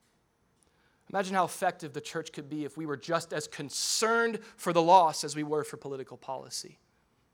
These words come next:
I'm not saying either or, but I'm saying, is there also within us a passion and a concern and a grief for those who don't know the Lord?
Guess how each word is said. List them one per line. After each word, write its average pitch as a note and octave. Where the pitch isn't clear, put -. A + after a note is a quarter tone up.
I'm D#3+
not G#3
saying F3+
either D#3
or, A#2+
but D#3+
I'm D3+
saying, F#3
is G#3
there G#3
also F#3
within E3+
us D3+
a C#3
passion -
and D#3
a D3+
concern G3+
and D#3
a D3+
grief F3
for E3+
those D3
who D#3
don't D3
know C#3
the C#3
Lord? C#3+